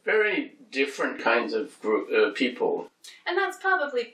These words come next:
Speaker 2: part of the benefit of finding a writing community, too, is that you're exposing yourself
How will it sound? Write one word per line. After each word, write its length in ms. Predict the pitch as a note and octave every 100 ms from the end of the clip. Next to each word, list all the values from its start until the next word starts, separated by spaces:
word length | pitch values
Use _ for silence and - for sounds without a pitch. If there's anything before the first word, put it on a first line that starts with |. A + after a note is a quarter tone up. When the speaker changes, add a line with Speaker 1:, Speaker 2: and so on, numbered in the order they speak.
| -
Speaker 2:
part 280 | - B3+ B3
of 160 | - -
the 160 | G3+ -
benefit 500 | F#3+ G3 G3+ G#3 -
of 120 | F#3
finding 440 | - F#3+ F#3 F#3
a 60 | F#3
writing 340 | E3+ E3+ F3 -
community, 640 | G3+ F#3 F3 F3 G#3 -
too, 320 | - F#4 D#4+ -
is 280 | A3+ A3 -
that 320 | G#3+ G#3+ A3
you're 240 | A#3 A#3+ -
exposing 640 | A#3+ A3+ - C#4+ C#4 C4
yourself 500 | A3+ G#3+ - F#3 F3+